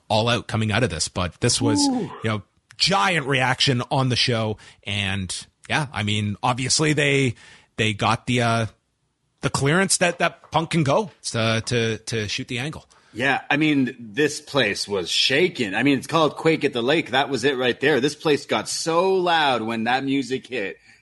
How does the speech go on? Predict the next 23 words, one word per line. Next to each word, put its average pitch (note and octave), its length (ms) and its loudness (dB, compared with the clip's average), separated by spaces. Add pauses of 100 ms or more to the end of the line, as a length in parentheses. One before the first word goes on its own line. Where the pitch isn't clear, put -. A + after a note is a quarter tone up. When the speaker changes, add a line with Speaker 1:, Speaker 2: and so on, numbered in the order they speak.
(120)
Speaker 3:
and A2 340 -2
him C#3+ 260 2
clearing D3+ 420 0
house. C3+ 400 -2 (360)
Anything, F#3 720 0
when D3 120 0
you E3 120 2
watch D#3 320 0 (140)
old C#3 280 0
Stone C#3 320 -2
Cold, B2 400 -2 (440)
all F3+ 160 2
you G3+ 100 2
needed F#3 260 2
him F3 140 2
to D3 80 2
get D3+ 200 2
over D3+ 400 2
was D3 200 0
when D3+ 100 0
his B2 140 -2
music F3 340 0
hits D#3+ 360 -4